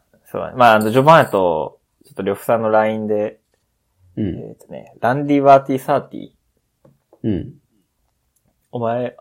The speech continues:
Speaker 1: ランディ・サーティ・ワーティって言うのか」って。
Speaker 2: そう、言うな。
Speaker 1: 「わがままな、わがままな名前だね」みたいな言ってたやつ、覚えてます？
Speaker 2: 全然覚えてない。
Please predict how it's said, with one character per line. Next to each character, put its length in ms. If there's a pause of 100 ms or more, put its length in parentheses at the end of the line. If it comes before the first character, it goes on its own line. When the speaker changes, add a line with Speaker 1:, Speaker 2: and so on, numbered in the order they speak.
(260)
Speaker 1:
ラ 220
ン 80
デ 140
ィ・ 20
サ 180
ー 40
テ 120
ィ・ 40
ワ 200
ー 40
テ 80
ィ 20
っ 40
て 100
言 140
う 40
の 100
か」 320 (1400)
っ 60
て。 60
Speaker 2:
そ 200
う、 20
言 120
う 40
な。 60
Speaker 1:
「わ 60
が 80
ま 60
ま 120
な、 280 (100)
わ 180
が 120
ま 140
ま 100
な 120
名 140
前 220
だ 120
ね」 360
み 60
た 100
い 20
な 60
言 80
っ 40
て 80
た 80
や 60
つ、 400 (120)
覚 140
え 40
て 60
ま 120
す？ 160 (1000)
Speaker 2:
全 320
然 160
覚 120
え 20
て 60
な 80
い。 120